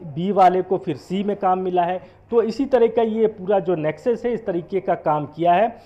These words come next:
और फिलहाल चंद्र प्रकाश चौधरी ने इस मामले का उजागर करते हुए इसकी शिकायत ईडी से की है, सीबीआई से की है। अ,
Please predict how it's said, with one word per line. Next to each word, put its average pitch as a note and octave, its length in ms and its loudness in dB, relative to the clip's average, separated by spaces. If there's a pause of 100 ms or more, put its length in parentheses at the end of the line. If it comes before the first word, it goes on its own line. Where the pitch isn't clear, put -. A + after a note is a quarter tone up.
(220)
और F#3+ 140 4
फिलहाल F#3 480 4
चंद्र F#3 220 -8
प्रकाश F3+ 380 0
चौधरी E3+ 300 -4
ने F#3+ 120 0
इस F3+ 160 -8
मामले E3 380 0
का F#3 280 4
उजागर D3 440 2
करते F3+ 340 -4
हुए F#3+ 240 -2
इसकी F3 240 -2
शिकायत D3+ 460 -2
ईडी A#2+ 220 -10
से F#3 140 -4
की F#3+ 200 -8
है, F#3+ 140 -2
सीबीआई D3+ 480 -4
से F#3 140 -6
की F#3+ 200 -6
है। G#3 160 2 (560)
अ, E3+ 180 10